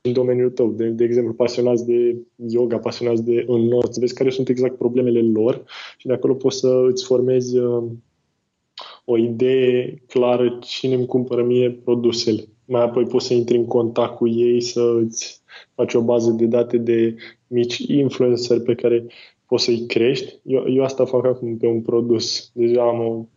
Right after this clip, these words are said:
mică bază de date de oameni pasionați care vor să mă share-uiască, vor să, um, transmită ideea produsului mai departe, de aceea m-am implicat, uh,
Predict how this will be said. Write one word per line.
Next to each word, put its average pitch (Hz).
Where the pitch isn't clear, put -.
mică 120
bază 113
de 113
date 117
de 123
oameni 120
pasionați 117
care 113
vor 117
să 120
mă 113
share-uiască, 120
vor 117
să, 117
um, 113
transmită 120
ideea 117
produsului 117
mai 113
departe, 135
de 131
aceea 131
m-am 127
implicat, 135
uh, 131